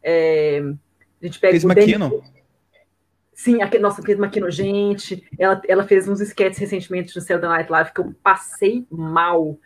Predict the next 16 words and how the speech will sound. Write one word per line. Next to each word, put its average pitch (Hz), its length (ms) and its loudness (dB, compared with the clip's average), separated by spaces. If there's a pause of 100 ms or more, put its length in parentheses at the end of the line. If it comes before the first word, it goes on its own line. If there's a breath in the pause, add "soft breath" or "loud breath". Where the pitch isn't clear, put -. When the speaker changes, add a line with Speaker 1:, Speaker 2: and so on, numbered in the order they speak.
(120)
Speaker 1:
Ela 185 180 2
imitando, 185 760 -2
nossa, 190 760 -4
é, 143 120 -2
We 196 160 6
Know 196 320 6
This, 180 280 -2
um 175 80 -4
médico 170 400 -2
lá 160 260 4
zoando 165 420 -2
de - 120 -14
pandemia, 165 680 -2
criticando 160 320 -8
o 147 60 -6
Trump. 185 760 0